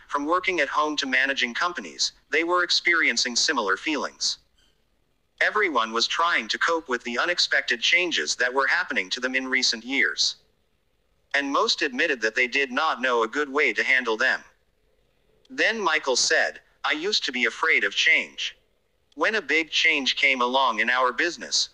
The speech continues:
we didn't know what to do. So we didn't adjust and we almost lost it." "That is," he continued, "until I heard a funny little story that changed everything." "How so?"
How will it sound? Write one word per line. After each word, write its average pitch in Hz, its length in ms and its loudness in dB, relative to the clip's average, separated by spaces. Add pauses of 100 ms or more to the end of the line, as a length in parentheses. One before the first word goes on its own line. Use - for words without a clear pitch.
we 165 140 -4
didn't 170 300 -2
know 147 200 2
what - 220 -2
to - 80 -2
do. 120 280 -2 (960)
So - 180 0
we 196 160 -2
didn't 170 320 -2
adjust 143 440 0
and 117 100 -2
we 123 100 -4
almost 131 480 0
lost 131 340 0
it." - 260 -2 (680)
"That 170 220 0
is," - 360 0 (180)
he 202 180 -8
continued, 180 640 -2 (160)
"until 190 360 2
I 156 120 4
heard 135 220 0
a 113 60 0
funny 170 320 -2
little 135 280 0
story 170 440 2
that - 140 0
changed 123 400 2
everything." - 540 0 (960)
"How 165 260 0
so?" - 440 0